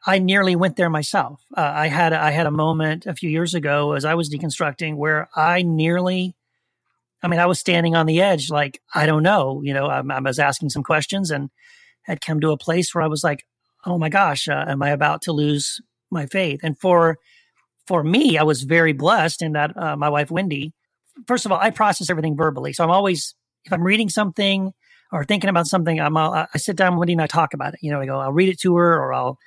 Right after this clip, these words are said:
we'll process it verbally," and, and she'll help me walk through it. And so, uh, I'm just very blessed that Wendy was there and she helped me really, you know, patiently and lovingly and carefully think through it and kind of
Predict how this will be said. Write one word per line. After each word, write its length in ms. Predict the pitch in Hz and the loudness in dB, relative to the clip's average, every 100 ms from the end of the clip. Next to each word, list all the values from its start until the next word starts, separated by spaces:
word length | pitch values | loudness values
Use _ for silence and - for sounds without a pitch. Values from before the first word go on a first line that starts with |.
| _ _ _ _ | _ _ _ _
we'll 300 | 180 151 143 135 | -8 -8 -8 -4
process 440 | 196 185 190 165 | 0 0 2 0
it 140 | 175 - - | -2 -6 -2
verbally," 420 | 180 160 160 156 | 0 2 0 0
and, 120 | 151 | -2
and 180 | 156 143 | -4 -4
she'll 140 | - | -2
help 180 | 151 170 | 0 0
me 80 | 165 | 0
walk 260 | 156 147 - | 0 -2 -2
through 180 | 190 | 0
it. 120 | 156 151 | 0 0
And 160 | 151 | -4
so, 320 | - 165 151 147 _ _ _ _ _ - | -4 -2 -4 -6 _ _ _ _ _ -14
uh, 160 | 277 175 | -8 -4
I'm 120 | 175 170 | -2 0
just 200 | 185 - | 0 2
very 160 | 190 | 2
blessed 360 | 151 175 185 - | 4 4 2 2
that 100 | 170 | -2
Wendy 200 | 175 165 | 2 2
was 180 | 156 139 | 2 2
there 340 | 202 196 165 | 2 4 4
and 160 | 160 151 | 2 0
she 160 | 175 | -2
helped 240 | 143 170 165 | 0 -2 -2
me 140 | 160 | 0
really, 460 | 147 156 160 165 165 _ _ _ _ - | 2 2 2 0 -2 _ _ _ _ -2
you 100 | 156 | 0
know, 180 | 143 | 0
patiently 640 | 139 - 185 - 175 180 180 | -2 -2 -2 0 0 2 2
and 160 | 143 143 | 0 0
lovingly 520 | 156 160 160 160 160 | 0 2 2 2 2
and 100 | 143 | -2
carefully 720 | - 170 175 165 156 160 175 _ _ _ - | -2 -2 0 0 2 0 -4 _ _ _ -2
think 240 | 185 156 | 0 0
through 240 | - 220 185 | 0 4 6
it 200 | 165 175 | 4 2
and 260 | 160 151 | -2 -2
kind 160 | - | -2
of 80 | 156 | -4